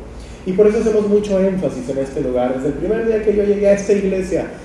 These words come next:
hasta este momento no ha cambiado absolutamente nada. Llegas, te invitan a hacer una lectura diaria, y que leas, y que leas, y que escuches,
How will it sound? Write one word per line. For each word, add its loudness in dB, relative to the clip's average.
hasta 0
este 0
momento 0
no 0
ha 0
cambiado 0
absolutamente -2
nada. -4
Llegas, 2
te -6
invitan 0
a 0
hacer -2
una 0
lectura 2
diaria, -2
y -12
que -8
leas, 0
y -12
que -6
leas, -2
y -10
que -8
escuches, -4